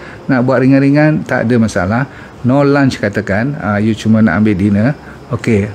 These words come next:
sama ikut yang saya cerita malam ni. Ataupun masa hari tak puasa, you nak skip dinner, you tak suka dinner, ah, dan you nak ringankan you punya,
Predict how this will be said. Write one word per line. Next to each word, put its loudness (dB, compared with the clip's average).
sama 2
ikut 0
yang 2
saya -2
cerita -2
malam 0
ni. -2
Ataupun 0
masa 0
hari 2
tak -2
puasa, 0
you 4
nak 2
skip 0
dinner, 2
you 2
tak -2
suka -2
dinner, 2
ah, 0
dan 2
you 4
nak 2
ringankan 2
you 2
punya, 2